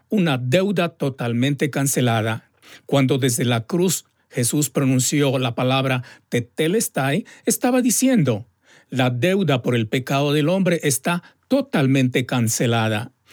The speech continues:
La doctrina del purgatorio atenta contra esta verdad insoslayable al pensar que el pago por el pecado efectuado por Cristo en la cruz no fue completo, y el hombre necesita colaborar con algo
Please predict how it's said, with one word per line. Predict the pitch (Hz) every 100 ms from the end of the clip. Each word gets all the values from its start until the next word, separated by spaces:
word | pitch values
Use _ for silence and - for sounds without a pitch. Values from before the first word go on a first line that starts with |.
| - -
La | 311
doctrina | 285 - 262 226
del | 131 113
purgatorio | 135 117 110 156 160 135 131 - -
atenta | - 135 - 240 214 - 113 120 _ _
contra | - 143 131 160
esta | 170 165
verdad | 135 131 127 170 165 -
insoslayable | 208 - 214 202 196 202 165 117 131 160 - - -
al | 254 269
pensar | 277 202 214 202 202
que | 151
el | 127
pago | - 240 196 151 123
por | 139
el | 123 113
pecado | 127 156 143 135 107 - - -
efectuado | 123 117 123 - 147 143
por | 123 127
Cristo | 156 147 -
en | 175
la | 160
cruz | - 208 214 - - -
no | 240 349
fue | - 147
completo, | 135 123 123 110 - 110 - _ _ - _
y | 143
el | 131
hombre | 151 175 175
necesita | 170 190 185 180 175 165
colaborar | 151 - 175 156 156 147 156
con | 151 143
algo | 196 165 135 165